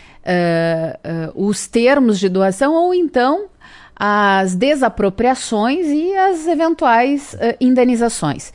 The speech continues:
Esse segundo caminho, quando não há uma concordância, ele é um pouco mais demorado, porque você precisa, então,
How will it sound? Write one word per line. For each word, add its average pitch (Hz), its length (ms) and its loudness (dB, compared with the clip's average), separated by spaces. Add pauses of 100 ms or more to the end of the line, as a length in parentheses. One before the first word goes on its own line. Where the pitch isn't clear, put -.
(280)
Esse - 220 0
segundo 233 460 0
caminho, 220 420 0
quando 220 260 -2
não 208 240 0
há 220 160 2
uma 226 200 2
concordância, 185 1000 -2
ele 220 280 2
é 233 100 2
um 269 80 0
pouco 247 220 -2
mais 254 200 0
demorado, 226 540 0
porque - 260 -12
você 180 240 -4
precisa, 185 460 -4
então, 185 400 -2